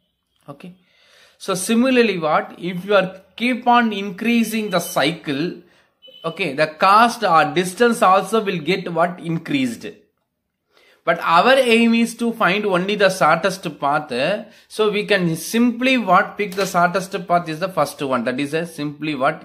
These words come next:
A, B. So no need to bother about what all the path, infinite number of path is there by adding the cycles. Okay, but, uh, in the first path itself, what will be, uh, determined as what? The, uh, shortest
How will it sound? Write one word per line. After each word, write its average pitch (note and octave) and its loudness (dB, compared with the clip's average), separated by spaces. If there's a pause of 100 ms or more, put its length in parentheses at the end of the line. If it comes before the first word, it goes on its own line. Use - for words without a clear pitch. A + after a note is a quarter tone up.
A, C3+ -8 (180)
B. A2 -8 (500)
So G3+ -2
no G3 2
need G#3+ 2
to G#3 0
bother F3+ 4
about F3 -2
what D#3+ 0
all F3 0
the E3+ -2
path, B2 -2 (280)
infinite E3+ -2
number D#3 -2
of E3+ 2
path E3 -2
is C#3+ -10
there E3 -2 (760)
by D3+ 0
adding D#3 0
the D3 -2
cycles. B2 -6 (460)
Okay, E3 -8 (280)
but, G3+ 0
uh, D#3 2
in E3+ 0
the D#3 2
first G#3+ 0 (140)
path G3+ 2
itself, F#3+ -2
what F3 0
will E3 -4
be, D#3+ -6
uh, C#3+ 0
determined D#3 -2
as E3 -4
what? A2+ -6
The, F3 -4 (220)
uh, C3 -14
shortest B2+ -4